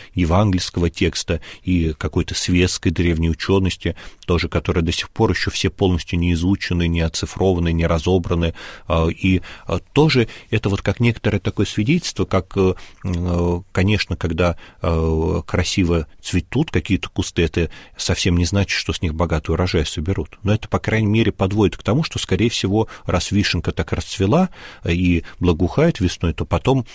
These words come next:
уже множество, уже и ягод оно подарит человеку. Точно так же и Синайский монастырь, э, конечно, вот, э, имел, э, такое необходимое условие для существования в агрессивной внешней иноверческой среде,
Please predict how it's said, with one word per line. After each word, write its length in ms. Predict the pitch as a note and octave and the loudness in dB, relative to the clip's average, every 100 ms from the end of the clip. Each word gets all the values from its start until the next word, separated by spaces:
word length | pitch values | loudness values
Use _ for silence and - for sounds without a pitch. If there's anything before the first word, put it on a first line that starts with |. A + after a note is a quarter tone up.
| - | -10
уже 260 | F2+ E2+ G#2+ | -4 0 2
множество, 520 | F#2+ F#2 G#2 - F#2 - - | 4 2 2 0 -2 -2 -6
уже 240 | E2+ G#2 | -2 0
и 140 | G#2+ G2 | 0 0
ягод 480 | F2 F#2+ G2+ - E2+ | 4 4 2 0 0
оно 160 | F2+ | 0
подарит 440 | - E2 F2 D#2+ - | 0 0 2 0 -2
человеку. 580 | - F2 E2 C#2+ - _ - - - | -2 0 0 -4 -10 _ -18 -18 -4
Точно 260 | B2 C3+ | -2 0
так 140 | B2 E3 | 2 2
же 120 | B2 | 2
и 20 | |
Синайский 480 | - A2+ C3 - A2 | 2 2 2 0 0
монастырь, 520 | G#2+ A2+ - E3+ F3 - - - | 2 2 0 0 -2 -6 -16 -6
э, 100 | F#2+ - | -4 0
конечно, 480 | F#2 A#2 B2 - | 2 2 2 0
вот, 260 | E2 G2 - - - | 0 0 -2 -16 -10
э, 60 | - | -8
имел, 540 | - G2 F2+ G#2+ A2+ - - | -2 2 4 4 2 -2 -8
э, 580 | F2+ E2+ D#2+ D#2+ D#2+ D#2 - | -4 -2 0 0 0 -2 -2
такое 280 | F2 F2+ | 0 2
необходимое 640 | E2 E2 - F2 F#2+ E2+ E2 | 2 0 0 0 2 2 0
условие 400 | E2 - F#2 E2 | -2 0 2 2
для 140 | E2+ | 0
существования 880 | E2 - - - F#2 E2+ C#3 C#3 F2 | -2 -4 -6 -4 -2 0 2 2 0
в 80 | D#2 | 0
агрессивной 580 | E2 F#2 - A2+ D#2+ D#2 | -2 -2 0 0 0 0
внешней 420 | F#2 A#2 - D#2+ | 0 0 -2 -2
иноверческой 580 | E2 F#2+ E2+ - - F2 | 0 0 0 -2 -6 -6
среде, 420 | - F2+ G#2 | -4 -2 -2